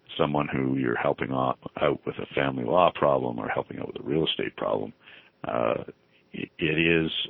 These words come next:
uh, a people business. And so I think, uh, my people skills, I think, uh, are, are, have become pretty well refined. And I would say that's probably one of the, the bigger, uh, uh,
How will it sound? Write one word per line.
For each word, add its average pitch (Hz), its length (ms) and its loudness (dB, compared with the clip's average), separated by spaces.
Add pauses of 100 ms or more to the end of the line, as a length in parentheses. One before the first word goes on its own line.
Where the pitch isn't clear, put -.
(120)
uh, 57 200 -2 (320)
a - 80 -6
people 76 420 -2
business. - 500 -2
And - 220 -8
so 67 140 2
I 69 120 2
think, 67 220 -4 (640)
uh, - 160 -8
my 76 240 -2
people 69 300 -2 (100)
skills, 60 320 -2
I 57 80 -8
think, 65 200 -8 (420)
uh, - 200 -12 (220)
are, 69 220 -2
are, 78 160 0 (200)
have 85 120 0
become 90 340 2
pretty 82 220 2
well 69 240 2
refined. 62 580 -6
And 50 80 -12 (120)
I - 40 -10
would 53 160 -8 (100)
say - 160 -2
that's - 260 -8
probably - 440 -8
one 52 220 -10
of 52 60 -18 (200)
the, 50 80 -10 (460)
the 65 160 -2
bigger, 65 340 -4 (260)
uh, - 60 -6 (460)
uh, 64 300 -8